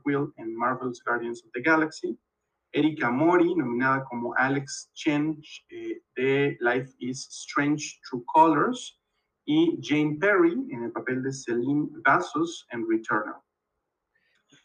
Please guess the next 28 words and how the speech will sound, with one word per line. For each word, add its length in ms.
La 180
otra 180
categoría 500
es, 500
eh, 300
actuación 560
secundaria 680
o 120
actuación 680
de 140
reparto. 760
Los 140
nominados 520
son 280
Laura 400
Bailey 540
como, 320
eh, 360
Polina 400
Petrova 600
en 220
Call 180
of 160
Duty 380
Vanguard, 500
Kimberly 420
Brooks 480
como 440